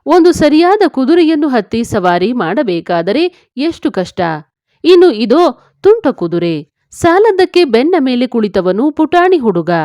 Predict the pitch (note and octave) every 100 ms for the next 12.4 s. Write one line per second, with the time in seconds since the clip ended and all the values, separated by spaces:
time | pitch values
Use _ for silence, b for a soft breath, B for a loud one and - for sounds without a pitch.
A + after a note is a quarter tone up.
0 | - _ _ _ _ _ - A#3 F#3+ F3+
1 | G3+ B3+ A3 A3 D#4 - E4 D#4 F4 D#4+
2 | D4 C#4+ D#4+ D#4 F3 E3+ - A#3 E3 F3
3 | A#3 G3+ E3 E3 E3 A#3+ B3+ B3+ C#4+ F3
4 | F#3 F#4+ F4 F3 E3 F3+ F#3 F3 F3 D#3+
5 | D#3 - b b A#3 G#3+ F3+ E3+ A3 F3+
6 | D#3+ F#3+ C4+ F#3+ E3+ D#3+ - D#3+ F3 E3
7 | F3+ E3 E3 D#3+ G#3 E4 - F3+ G3 -
8 | D#3+ D#3+ D4+ A#3 B3+ C4+ C4+ G#3 F3 A3+
9 | F#3 F3+ E3+ E3+ D#3+ A3+ D4 C#4+ D4+ D#4
10 | F#4+ B3 G#3 A3 A#3 E3+ E3+ B3 - F#3+
11 | D#3+ D#3+ G3+ C4+ E3+ D#3 D#3+ F#3+ G3+ E3+
12 | E3+ E4+ G#3 D#3